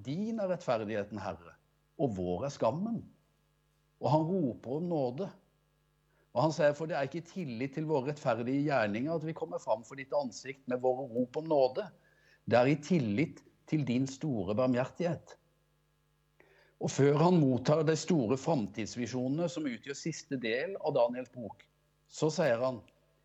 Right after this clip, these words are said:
«Mens jeg ennå talte og ba, og bekjente min egen synd.» Daniel tenkte ikke om seg selv at han var spesielt prektig.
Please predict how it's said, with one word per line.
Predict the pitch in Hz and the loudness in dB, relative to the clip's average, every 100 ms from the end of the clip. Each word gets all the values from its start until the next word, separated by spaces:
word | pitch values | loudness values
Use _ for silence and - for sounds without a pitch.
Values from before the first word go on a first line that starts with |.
| _ 117 | _ -8
«Mens | 120 | -6
jeg | 147 - - | -6 -6 -2
ennå | 170 117 110 127 | 0 0 -2 0
talte | 143 104 - 131 | 2 0 0 -4
og | 120 | 0
ba, | 143 165 110 _ _ _ _ _ _ _ - | 0 -2 -6 _ _ _ _ _ _ _ -8
og | 104 | -4
bekjente | 131 - 98 85 - 127 | -4 0 0 0 -2 2
min | 147 147 | 2 2
egen | 151 120 135 160 | 2 2 2 0
synd.» | - 233 107 - - _ _ _ _ _ _ _ _ _ _ _ _ _ _ _ _ _ _ _ _ _ - | -2 -2 -4 -8 -20 _ _ _ _ _ _ _ _ _ _ _ _ _ _ _ _ _ _ _ _ _ 0
Daniel | 104 123 135 180 226 | 6 8 8 6 6
tenkte | 240 156 - 117 | 4 2 2 2
ikke | 139 | 2
om | 127 | 2
seg | 139 | 0
selv | - 110 90 - _ _ _ 120 | 0 0 -2 -4 _ _ _ -6
at | 117 | -2
han | 123 | -2
var | 135 | -2
spesielt | - 123 - 110 107 | -8 -8 -6 -6 -6
prektig. | 131 - - 196 | -8 -10 -10 -12